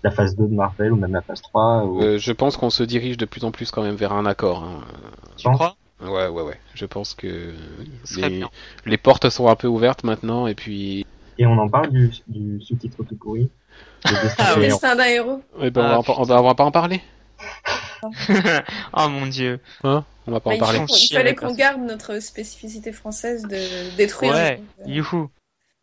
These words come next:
Speaker 4: Et donc, oui, c'est bien le trente avril deux mille quatorze en France.
Speaker 2: Ok.
Speaker 4: Ceux qui auraient envie d'aller voir le film. Pas moi, mais
Speaker 2: Je sais pas, j'ai encore pas vu le premier, donc je t'avoue que <laughs> c'est
Speaker 3: Ne,
Speaker 2: dire
Speaker 3: ne
Speaker 2: la
Speaker 3: le vois
Speaker 2: passion.
Speaker 3: pas.
Speaker 4: T'as, t'as pas perdu grand-chose.
Speaker 3: Enfin, il est pas top, quoi.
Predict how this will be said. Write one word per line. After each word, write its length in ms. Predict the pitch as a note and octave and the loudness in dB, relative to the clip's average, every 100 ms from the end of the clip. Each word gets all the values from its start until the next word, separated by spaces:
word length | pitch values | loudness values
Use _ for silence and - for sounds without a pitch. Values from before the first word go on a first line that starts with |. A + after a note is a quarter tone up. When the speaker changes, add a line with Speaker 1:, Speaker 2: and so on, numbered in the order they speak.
| _ - | _ -4
Speaker 4:
Et 20 | |
donc, 200 | B3 C#4+ | -2 -2
oui, 80 | A#3+ | -4
c'est 140 | A#3+ | -6
bien 160 | A#3 C4+ | -2 0
le 100 | A#3+ | 0
trente 260 | - B3 A#3+ | -4 -8 -6
avril 320 | G#3+ A3+ A3 | -6 -6 -6
deux 80 | G#3 | -6
mille 160 | G#3 | -6
quatorze 320 | G3+ G3 G3+ | -6 -6 -6
en 60 | F#3+ | -8
France. 280 | - - - | -14 -20 -4
Speaker 2:
Ok. 200 | A3 A#3 - | 4 4 4
Speaker 4:
Ceux 260 | - G#3+ G#3+ | 0 0 2
qui 100 | G#3 | 4
auraient 160 | F#3+ | 4
envie 200 | F#3+ G3 | 2 2
d'aller 200 | G3+ F#3 | 2 0
voir 120 | F3+ F3 | -2 -4
le 80 | E3+ | -8
film. 300 | - F#3+ G3+ F3 _ _ | -10 -12 -14 -16 _ _
Pas 100 | - | -2
moi, 240 | F#3 F3+ A3 G3 G3 - - | -2 -4 -8 -10 -14 -20 -12
mais 60 | A#2 | -8
Speaker 2:
Je 200 | A#2 A#2+ | -6 -6
sais 100 | B2 | -4
pas, 100 | C#3 | -2
j'ai 60 | |
encore 140 | A#2+ A2+ | -2 -4
pas 60 | A2+ | -8
vu 60 | |
le 40 | G#2+ | -10
premier, 320 | - G2+ G2 | -10 -10 -10
donc 180 | G2 G2 | -14 -16
je 80 | - | -14
t'avoue 220 | F#2+ A2+ | -12 -6
que 840 | - - - - - - - B3 | -6 -6 -10 -18 -20 -20 -6 -4
<laughs> 0 | A3+ A3 - A3 - - _ | -2 -4 -4 -8 -8 -10 _
c'est 220 | - D#3 | -6 -4
Speaker 3:
Ne, 40 | C#3 | 0
Speaker 2:
dire 120 | D3+ | 2
Speaker 3:
ne 40 | |
Speaker 2:
la 60 | D#3+ | 2
Speaker 3:
le 40 | |
vois 80 | D#3+ | 2
Speaker 2:
passion. 180 | D#3 - | 0 0
Speaker 3:
pas. 140 | B2 - _ | -6 -10 _
Speaker 4:
T'as, 120 | - F#3+ | -6 -2
t'as 120 | G3 | 0
pas 120 | B3 | 4
perdu 260 | B3 G#3+ G#3+ | 4 2 -2
grand-chose. 400 | G3 - - - - - - - - | -4 -10 -14 -20 -20 -20 -20 -12 -8
Speaker 3:
Enfin, 320 | - C3 C3 | -2 0 2
il 100 | C3 | -2
est 40 | |
pas 180 | C3 C#3 | -2 -4
top, 260 | C3 - - | -4 -10 -10
quoi. 180 | - | -12